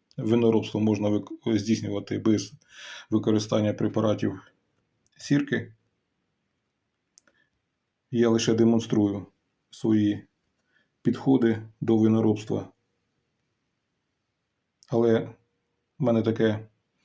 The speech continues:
вже є стале враження, що без, що насправді грамотна, зважена та обґрунтована сульфітація на певних етапах роботи із матеріалом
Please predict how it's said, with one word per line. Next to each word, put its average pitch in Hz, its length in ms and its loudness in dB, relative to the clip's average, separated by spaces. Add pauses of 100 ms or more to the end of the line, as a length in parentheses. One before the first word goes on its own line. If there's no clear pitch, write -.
(360)
вже 110 200 4
є 107 100 4
стале 104 560 0
враження, 113 640 0 (160)
що - 260 -2
без, 107 380 -2 (1000)
що - 180 -2
насправді 110 520 0 (100)
грамотна, 110 480 2
зважена 104 540 0
та 104 280 -2
обґрунтована 104 840 0 (760)
сульфітація 117 880 -2 (580)
на 110 100 -4
певних 110 360 0
етапах 107 400 -4
роботи 104 500 -4
із 98 220 -12
матеріалом 101 600 -4